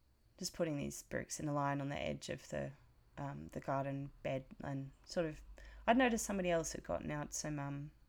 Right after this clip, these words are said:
wood chips and had put them down to make a bit of a path in another spot. And I thought, "Oh, I'll just, maybe I'll just put the bricks along the edge of the path." And, um, and then my friend turned up who had been doing the, the path,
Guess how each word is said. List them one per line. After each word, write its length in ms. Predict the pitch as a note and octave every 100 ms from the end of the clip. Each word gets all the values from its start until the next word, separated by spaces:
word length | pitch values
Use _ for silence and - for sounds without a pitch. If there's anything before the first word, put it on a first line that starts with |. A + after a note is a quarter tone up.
| -
wood 200 | - F3+
chips 320 | - - - -
and 80 |
had 120 | D3 D#3 - - -
put 220 | - -
them 120 | D3
down 280 | D3 D3 D3+
to 180 | - D3
make 240 | D3 D3
a 40 | D#3
bit 100 | D#3
of 100 | D3+
a 40 |
path 400 | - E3+ D3+ - - - - - - - -
in 120 | E3
another 420 | D#3 D3+ D3 D3
spot. 300 | - - D3
And 80 | D3+
I 40 |
thought, 180 | D3 -
"Oh, 180 | - D4+
I'll 60 | D4+
just, 340 | F4+ - - -
maybe 220 | D4+ E4
I'll 80 | D4
just 200 | B3+ -
put 100 | A3
the 60 | -
bricks 280 | F#3 -
along 160 | E3+ D#3+
the 100 | D#3+
edge 160 | D#3 D3+
of 80 |
the 60 | D3+
path." 440 | - B2+ B2+ D3 - - - - - - - - -
And, 140 | F3+
um, 260 | E3 D#3+ D#3+ - - - - -
and 400 | - G3 F#3 F3 -
then 200 | - F3
my 100 | E3+
friend 300 | D#3 F#3 F3+
turned 220 | F3 D#3+ D#3
up 160 | -
who 100 | -
had 140 | E3 D#3
been 180 | D#3 D3+
doing 300 | E3 D#3 D3
the, 320 | D3 D3 D3
the 80 | -
path, 380 | F3 F#3 D#3